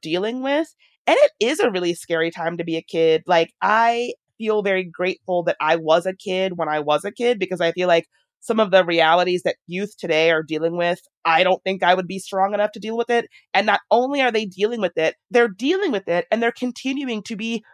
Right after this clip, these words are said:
creative, to connect with each other, to be roasting people like me on social media for, like, wearing the wrong kind of jeans or whatever. Like, they're,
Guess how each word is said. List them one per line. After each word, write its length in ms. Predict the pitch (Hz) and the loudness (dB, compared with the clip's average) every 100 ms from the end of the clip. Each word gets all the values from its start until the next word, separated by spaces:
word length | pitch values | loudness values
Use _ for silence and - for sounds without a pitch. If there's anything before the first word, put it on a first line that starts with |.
| _ | _
creative, 680 | - 269 226 240 277 170 151 _ _ | -8 -4 0 0 2 2 2 _ _
to 120 | 262 | -6
connect 520 | - 277 240 247 - | -2 0 4 4 2
with 120 | 277 | -8
each 160 | 196 185 | -8 -4
other, 220 | 165 160 | 0 0
to 140 | 156 185 | 0 -4
be 340 | 240 240 226 _ _ _ | -2 -4 -4 _ _ _
roasting 760 | - 180 240 320 294 269 262 254 - _ _ _ _ | -4 2 4 2 -4 -4 -2 -2 -4 _ _ _ _
people 420 | - 302 294 277 | -2 2 4 6
like 240 | 269 254 - | 6 4 0
me 360 | 240 285 262 | -4 -2 2
on 200 | 226 240 | 4 4
social 440 | - 233 247 277 240 | 2 0 2 -2 -4
media 520 | 269 285 220 214 214 _ - | -4 0 6 6 4 _ 0
for, 160 | 226 | 2
like, 280 | 233 233 220 _ | 4 2 0 _
wearing 360 | 180 220 262 269 | 0 2 2 2
the 100 | 254 | 4
wrong 280 | 233 247 269 | 6 4 4
kind 240 | 254 254 | 0 0
of 100 | 233 | -4
jeans 420 | 214 240 330 294 | -6 -4 -4 -2
or 80 | 202 | -2
whatever. 360 | 180 170 165 180 | 2 2 2 0
Like, 160 | 190 | 0
they're, 240 | 214 214 | 0 -2